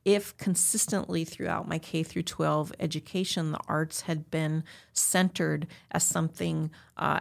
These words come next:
incredibly important to, uh, being a student and thinking about being on a pathway to college and the role of the arts in a multiple of careers, uh, I, I, most likely, I think I would have thought about college much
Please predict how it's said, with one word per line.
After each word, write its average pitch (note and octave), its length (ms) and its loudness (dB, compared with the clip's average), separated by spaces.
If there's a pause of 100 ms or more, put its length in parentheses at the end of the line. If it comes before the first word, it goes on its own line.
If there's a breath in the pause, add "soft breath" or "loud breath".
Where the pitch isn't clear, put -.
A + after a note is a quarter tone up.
incredibly F3 760 2
important E3 720 0
to, D3 500 -2 (300 loud breath)
uh, D3+ 180 0
being F3 500 2
a F3 80 2
student E3 800 0 (100)
and E3 300 -2
thinking E3+ 380 -2
about D#3 340 0
being D#3+ 180 0
on D#3 120 0
a D#3+ 40 -2
pathway D3+ 480 -4
to D3 100 -4
college E3 720 0 (300 loud breath)
and D#3+ 460 -2
the E3+ 80 2
role E3+ 300 4
of F3 80 0
the E3+ 80 0
arts D#3 420 0
in D#3+ 80 2
a D#3 60 2
multiple D#3 560 0
of C#3+ 140 -4
careers, F#3 720 0 (360 loud breath)
uh, E3 340 4 (360)
I, F3 220 0 (220)
I, - 180 2
most G#3 480 6
likely, F#3+ 440 2
I E3+ 60 2
think F3 260 -6
I - 20 0
would E3+ 140 2
have D#3+ 140 -4 (180)
thought - 400 4
about E3 340 0
college F3 580 2
much D#3+ 300 -2